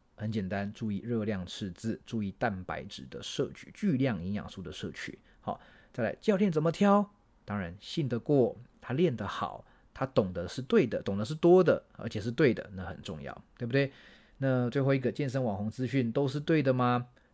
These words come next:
基本上不会太多的错误，但是你要帮自己去判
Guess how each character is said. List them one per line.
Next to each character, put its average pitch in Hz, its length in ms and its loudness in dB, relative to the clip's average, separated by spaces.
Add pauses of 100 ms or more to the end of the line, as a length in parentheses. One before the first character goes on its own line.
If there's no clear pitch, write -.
基 196 180 0
本 107 240 2
上 98 180 -4
不 95 160 -8
会 117 140 -2
太 117 180 -8
多 117 160 -6
的 113 120 -8
错 - 200 -6
误， 147 240 -6
但 117 160 -2
是 110 160 -4
你 98 120 -8
要 98 120 -8
帮 95 220 -8
自 98 140 -12
己 67 100 -12
去 78 140 -14
判 - 200 -10